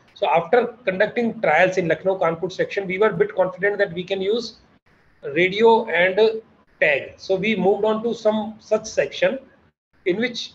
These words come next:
uh, you know, we can get, uh, uh, like, like our, our, our, uh, this particular, uh, um, field trial was, uh, uh, uh, please don't disturb, come inside.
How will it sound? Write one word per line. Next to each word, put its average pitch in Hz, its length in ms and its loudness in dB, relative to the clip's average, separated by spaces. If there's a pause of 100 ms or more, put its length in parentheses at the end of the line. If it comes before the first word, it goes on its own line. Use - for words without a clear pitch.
(160)
uh, 175 40 0
you 175 180 2
know, 202 260 0
we 175 100 -2
can 202 200 0
get, 208 260 2
uh, 208 40 6
uh, 147 600 -2
like, 175 340 -2
like 190 220 0
our, 220 300 4
our, 220 380 6
our, 214 300 6
uh, 214 160 2
this 190 200 -4
particular, 214 580 -2 (440)
uh, 170 40 -2
um, 165 920 2
field 196 240 -10
trial 214 320 4
was, 196 340 2
uh, 214 300 -2 (800)
uh, 160 360 2 (480)
uh, 151 200 -4 (2250)
please 226 180 -6
don't 220 240 2
disturb, - 360 -2 (200)
come 185 160 -4
inside. 135 420 -10